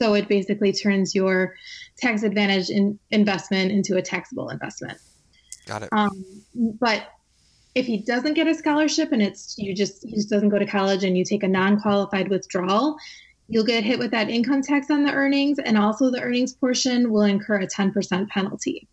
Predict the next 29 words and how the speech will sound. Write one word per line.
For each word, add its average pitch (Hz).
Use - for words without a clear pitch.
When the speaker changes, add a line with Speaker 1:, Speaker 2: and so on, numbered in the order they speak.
Speaker 2:
Okay. -
Speaker 1:
Yeah, 208
and 214
it's 226
important 320
to 330
point 226
out 202
because 226
I 220
know 220
with, 214
you 233
know, 208
with 202
a 208
Roth 208
I 208
R 190
A, 190
you 208
can 202
take, 190
uh, 196
withdrawals 202
that 202
are 190
contributions 202
only 262